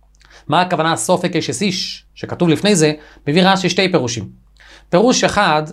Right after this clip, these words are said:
מדובר ביסוי מוקטנו, שניסו קידושין דרבנן על ידי אחהו ואימו, כמו שכבר הזכרנו כמה פעמים. אז היא יכולה בכל רגע למען בביילו ולצאת, לכן קוראים לה סופק אשת איש, כי כל הזמן תלויה ועומדת.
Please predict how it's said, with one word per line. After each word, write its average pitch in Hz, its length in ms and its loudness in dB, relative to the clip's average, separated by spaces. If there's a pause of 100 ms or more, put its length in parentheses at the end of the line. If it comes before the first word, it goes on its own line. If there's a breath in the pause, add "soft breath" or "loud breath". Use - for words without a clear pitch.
(120)
מדובר 151 380 2
ביסוי 165 440 -2
מוקטנו, 170 680 0 (460)
שניסו 220 520 -2
קידושין 196 380 0
דרבנן 190 580 2
על 135 120 -4
ידי 190 500 0
אחהו 170 500 2
ואימו, 185 460 -2 (460)
כמו 180 120 2
שכבר 165 220 -2
הזכרנו 160 380 2
כמה 160 180 -2
פעמים. 127 500 -6 (320 soft breath)
אז 143 120 -4
היא 214 80 2
יכולה 185 360 2
בכל 180 280 0
רגע 185 240 2
למען 170 440 2
בביילו 214 480 2
ולצאת, 175 420 0
לכן 180 220 -2
קוראים 185 260 2
לה 156 120 2
סופק 190 520 0
אשת 185 280 -2
איש, 214 260 -4
כי - 160 -10
כל 214 120 2
הזמן 214 180 2
תלויה 214 260 2
ועומדת. 196 420 -2